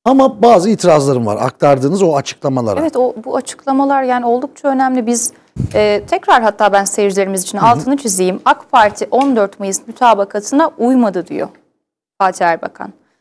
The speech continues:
Speaker 2: "Bu mutabakat metni sayesinde ilkelerimizin arkasında durduk. Başka da bir talebimiz olmadı. Ancak onlar bizim taleplerimize uymadılar." diyor. Özellikle de, e, zamların,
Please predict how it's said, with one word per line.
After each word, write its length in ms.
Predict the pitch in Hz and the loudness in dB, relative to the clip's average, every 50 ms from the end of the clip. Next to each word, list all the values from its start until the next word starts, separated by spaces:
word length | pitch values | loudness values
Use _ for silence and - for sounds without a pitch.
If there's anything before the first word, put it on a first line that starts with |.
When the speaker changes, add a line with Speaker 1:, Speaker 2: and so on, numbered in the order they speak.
| _ _ - | _ _ -2
Speaker 2:
"Bu 80 | 254 | 0
mutabakat 680 | 262 269 254 - 269 247 240 254 254 - 294 320 311 - | 0 0 2 4 4 4 4 4 2 4 2 2 2 2
metni 260 | 277 269 269 - 294 | -2 -2 -2 -4 -4
sayesinde 640 | 277 - 277 240 220 208 208 - - 220 208 202 190 | -2 2 4 4 4 4 2 0 -2 -2 -2 -2 -2
ilkelerimizin 680 | 185 208 208 - 233 226 220 226 226 240 233 254 294 | -2 -4 -4 -2 0 0 0 0 0 0 0 2 2
arkasında 680 | 285 247 233 233 - 208 - - 233 233 269 294 247 | 2 2 2 0 -4 -6 -4 -2 0 0 0 2 2
durduk. 500 | 277 254 220 190 175 180 208 - - - | 2 0 0 0 -2 -4 -4 -4 -4 -4
Başka 300 | 214 214 214 - - 247 | -4 -4 -4 -4 -2 -2
da 100 | 240 208 | -2 -2
bir 80 | 214 208 | -2 -2
talebimiz 500 | - 233 208 208 196 196 214 269 269 254 - - | -2 0 0 0 0 -2 -2 -2 -2 -2 0 2
olmadı. 600 | 226 240 254 233 208 180 170 - 196 233 330 381 - _ _ _ _ _ _ | 4 4 4 2 0 -2 -2 -2 0 0 0 -2 -4 _ _ _ _ _ _
Ancak 380 | 233 247 233 226 226 220 - - | -2 0 2 2 0 0 0 0
onlar 560 | 269 254 240 220 202 233 311 302 - - - _ - | 0 0 2 4 4 2 2 0 -4 -12 -12 _ -4
bizim 360 | 254 233 208 220 220 240 285 | -2 0 0 0 -2 -2 -4
taleplerimize 880 | - - 277 247 214 208 - 214 196 185 185 196 202 196 294 330 381 392 - | -4 -2 0 0 0 0 -2 -2 -2 -2 -2 -4 -2 0 0 0 0 0 -2
uymadılar." 580 | - 330 294 226 190 180 - - 190 196 208 - - | -2 0 0 0 -2 -4 -4 -4 -4 -4 -6 -8 -10
diyor. 140 | - - 214 - _ _ _ _ - | -10 -10 -10 -12 _ _ _ _ -2
Özellikle 640 | 254 254 220 247 240 247 269 320 320 - 269 226 190 | -2 0 4 4 4 4 2 0 -2 0 0 2 4
de, 260 | 202 226 294 339 - _ _ _ _ _ _ - 202 | 4 2 2 0 -4 _ _ _ _ _ _ -2 0
e, 260 | 202 196 196 196 196 | 2 4 4 2 2
zamların, 760 | 190 196 214 208 208 208 208 202 202 190 185 170 180 175 | 2 2 2 4 2 2 2 2 2 2 0 -2 -2 -6